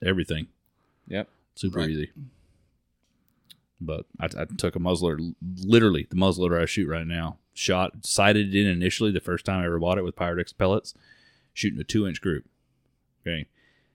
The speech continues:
Speaker 1: Switched over to loose powder, and I would need a micrometer to measure it, 'cause technically when you measure a group size, you're supposed to subtract the size of the bullet from it. And I was at a half-inch group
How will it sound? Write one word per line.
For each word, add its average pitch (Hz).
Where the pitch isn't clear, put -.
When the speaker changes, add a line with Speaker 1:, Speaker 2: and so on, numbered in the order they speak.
Speaker 1:
Switched -
over 101
to 87
loose 92
powder, 113
and 85
I 90
would 90
need 95
a 90
micrometer 92
to 87
measure 95
it, 78
'cause 82
technically 87
when 85
you 85
measure 87
a 78
group 92
size, 76
you're 78
supposed -
to -
subtract 87
the 82
size 85
of 82
the 82
bullet 87
from 90
it. 107
And 80
I 85
was 82
at 85
a -
half-inch 87
group 76